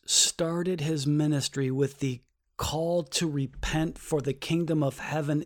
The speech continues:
is at hand, he was speaking to people who had already a set of perceptions that resulted in a set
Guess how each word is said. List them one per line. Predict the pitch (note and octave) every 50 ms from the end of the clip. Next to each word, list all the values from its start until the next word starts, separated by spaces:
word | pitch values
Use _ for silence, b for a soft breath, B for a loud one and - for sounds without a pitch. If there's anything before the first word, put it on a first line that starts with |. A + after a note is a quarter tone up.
| -
is | - E3+ D3 C3 C3+
at | C#3 C3+ - -
hand, | - - D#3 D#3 D3+ D3 C#3+ C3+ C3 B B B B B B B B B
he | - - F#3 F#3
was | F3 F3 D3+
speaking | - - - - - - A3 A#3 G#3+ - - A#3+ A#3+ A#3+ A#3+
to | - F#3+
people | D3+ - - - - F#3+ G3 F#3 - - D3 C#3+ C#3 C#3 B B B B B
who | - - G3+ G3+ F#3+
had | D3 C3+ F3 F3+ E3+ - -
already | F#3 F3 F3 F3 E3 E3+ F#3 G3+ A3+ B3 B3+ C4 C4 B3 A#3+ A#3 b b b b b b b b
a | - E3+ E3+ D#3+
set | C#3+ - - - - - - G#3 G#3+ G#3+ - -
of | F#3 D#3+ C#3+ - -
perceptions | - E3 D3+ - - - - F#3+ F3 F3 E3+ - - - C#3 B2+ C3 B2+ B2 B B B B B B B B B B
that | D3+ D#3+ E3 E3+ E3+
resulted | D#3+ D#3+ D3+ C3 B2 - F3 F#3+ G#3 A3 G#3+ G#3+ - D3 C#3 C#3 C3+ -
in | - D#3+ D#3
a | D3+ C#3+
set | C3+ - - - - F3 E3+ F3+